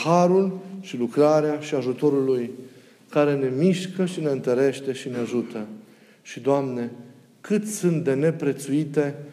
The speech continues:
atingerile harului de inima noastră, chiar și pentru câteva clipe. Mult ai putea răbda, dacă doar pentru câteva clipe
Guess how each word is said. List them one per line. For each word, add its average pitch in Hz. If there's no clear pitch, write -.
atingerile 131
harului 120
de 120
inima 131
noastră, 123
chiar 147
și -
pentru 120
câteva 110
clipe. 107
Mult 160
ai 127
putea 131
răbda, 120
dacă 127
doar 165
pentru 147
câteva 151
clipe 143